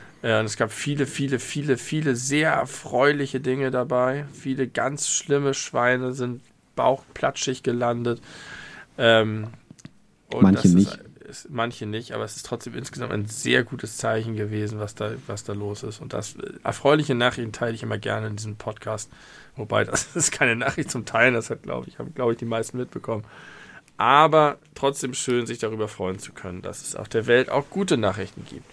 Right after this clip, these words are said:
Speaker 1: Es gab auch irgendwo wieder noch eine schöne Wahl. Brasilien haben wir, glaub ich, auch gar nicht gesagt, ne?
Speaker 2: Doch, haben wir drüber gesprochen.
Speaker 1: Hat jetzt einen kleinen Shitstorm bekommen, habe ich gelesen, weil er mit einem Privatflugzeug angereist ist, der gute Lula. Ja, aber das, das nur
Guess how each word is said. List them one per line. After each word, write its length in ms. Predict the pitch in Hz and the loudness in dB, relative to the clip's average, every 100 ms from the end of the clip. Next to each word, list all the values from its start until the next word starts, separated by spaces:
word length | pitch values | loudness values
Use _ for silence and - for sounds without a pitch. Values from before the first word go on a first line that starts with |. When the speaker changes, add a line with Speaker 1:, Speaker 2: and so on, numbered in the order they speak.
| - - | -20 -4
Speaker 1:
Es 60 | |
gab 160 | - 180 | 4 4
auch 120 | 156 | 4
irgendwo 300 | 147 139 135 | 0 -2 -2
wieder 200 | 135 127 | 4 4
noch 100 | 123 | 2
eine 100 | 117 | -4
schöne 320 | 113 117 110 107 | -6 -4 -4 6
Wahl. 260 | 127 123 | 6 6
Brasilien 540 | - 113 110 139 175 147 | 4 -2 -2 -2 0 0
haben 100 | 120 | -2
wir, 80 | |
glaub 100 | 120 110 | -4 -4
ich, 80 | 110 | -4
auch 120 | 147 | 0
gar 160 | - | 0
nicht 160 | 120 117 | 0 -2
gesagt, 640 | 110 - - - 107 101 - | -8 -8 -10 -6 -6 -6 -8
ne? 160 | 123 - | -6 6
Speaker 2:
Doch, 220 | 107 127 | 6 8
haben 120 | 107 | 6
wir 60 | 98 | 8
drüber 200 | 92 78 | 8 6
gesprochen. 360 | 71 - 80 85 - - - - - - _ _ _ _ _ - | 4 2 0 0 -10 -20 -20 -20 -20 -20 _ _ _ _ _ -16
Speaker 1:
Hat 160 | 135 - | -14 -8
jetzt 280 | 104 - | -8 -6
einen 140 | 101 95 | -10 -10
kleinen 240 | - 101 98 | -2 -2 -2
Shitstorm 500 | - - - 92 92 | -6 -6 -2 -2 -2
bekommen, 320 | 98 101 95 | -6 -6 -4
habe 120 | 98 | -6
ich 80 | 101 | -10
gelesen, 340 | - 98 101 | -6 -4 -2
weil 80 | 98 | -4
er 40 | 98 | -2
mit 60 | 98 | -4
einem 80 | 104 | -8
Privatflugzeug 880 | - 98 120 - - - 92 92 | -8 -6 -6 -6 -16 -12 -10 -8
angereist 580 | 104 101 95 95 95 - | -10 -10 -12 -12 -14 -14
ist, 180 | 104 - | -16 -14
der 120 | 92 | -16
gute 260 | - 98 92 | -14 -10 -8
Lula. 440 | 95 101 92 90 - _ - _ - - - - - - - - _ _ _ | -6 -6 -8 -10 -16 _ -20 _ -20 -20 -20 -18 -18 -18 -20 -20 _ _ _
Ja, 340 | - 147 131 - - | 4 6 8 4 0
aber 260 | 147 160 | 4 6
das, 320 | 156 165 156 | 6 2 0
das 260 | - 156 156 | -2 -2 -2
nur 380 | 165 156 143 | 4 4 4